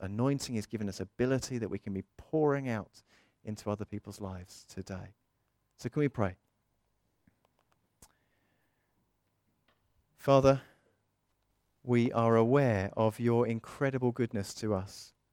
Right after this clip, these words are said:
You've poured out your life into us again and again. Through the Old Testament, we read of you meeting with people. Through, in the New, we read of Jesus coming to be with us and,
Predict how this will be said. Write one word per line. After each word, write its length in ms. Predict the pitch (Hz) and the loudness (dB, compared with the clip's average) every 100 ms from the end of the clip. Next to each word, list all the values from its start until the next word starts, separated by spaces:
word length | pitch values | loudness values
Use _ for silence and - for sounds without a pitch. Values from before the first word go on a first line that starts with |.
| _ _ _ _ _ _ | _ _ _ _ _ _
You've 300 | - 131 127 | 0 0 0
poured 360 | - 160 151 147 | -2 6 8 8
out 420 | 147 123 - - | 8 6 2 -2
your 300 | 120 117 117 - _ _ - | 4 4 4 0 _ _ -4
life 640 | 127 135 123 117 - - _ _ _ _ _ _ _ _ _ _ _ - | 4 6 6 2 -10 -18 _ _ _ _ _ _ _ _ _ _ _ -4
into 300 | 120 - 127 | -4 4 6
us 200 | 123 - | 6 2
again 280 | 117 123 | 2 4
and 100 | 127 | 4
again. 260 | 127 127 123 | 4 6 4
Through 160 | 123 123 | 2 4
the 120 | 120 | 10
Old 180 | 131 135 | 10 10
Testament, 420 | 143 127 131 117 | 2 0 -2 0
we 60 | |
read 240 | 120 123 123 | 4 4 4
of 100 | 117 | 2
you 120 | 117 | 2
meeting 380 | 120 139 - 131 | 4 4 2 0
with 160 | 123 | 0
people. 380 | - 131 - 120 | 2 0 4 0
Through, 180 | 120 - | 2 -4
in 100 | 117 | 0
the 80 | 113 | 0
New, 280 | 120 131 127 | 2 4 6
we 120 | 123 | 6
read 260 | 120 120 | 6 6
of 120 | 117 107 | 4 -2
Jesus 640 | - 127 131 131 120 - - - _ - | -2 0 2 0 -2 -4 -12 -20 _ -20
coming 420 | - 151 151 143 | -6 -4 -2 -4
to 100 | - | -2
be 120 | 139 | -2
with 200 | 135 127 | -2 -2
us 260 | 104 - - | -2 -6 -6
and, 200 | 110 | -6